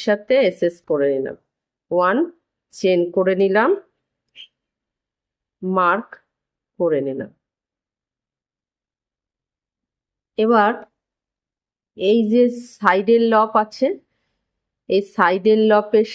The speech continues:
সাথে ওয়ান এস সি একটা বুনে নিলাম। তারপরে এই সাইডের লপে লপ তুলে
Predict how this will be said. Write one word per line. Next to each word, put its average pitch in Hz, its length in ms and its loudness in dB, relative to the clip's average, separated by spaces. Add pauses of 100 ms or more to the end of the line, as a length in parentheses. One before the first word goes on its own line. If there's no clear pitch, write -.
সাথে 208 360 -2 (680)
ওয়ান 185 260 4 (100)
এস 202 140 -4
সি 233 100 0 (100)
একটা 214 220 -2 (100)
বুনে 180 320 2
নিলাম। 208 260 2 (1040)
তারপরে 196 500 0 (240)
এই 190 80 2 (140)
সাইডের 170 500 0
লপে 190 340 0 (4000)
লপ 175 160 2 (140)
তুলে 185 220 2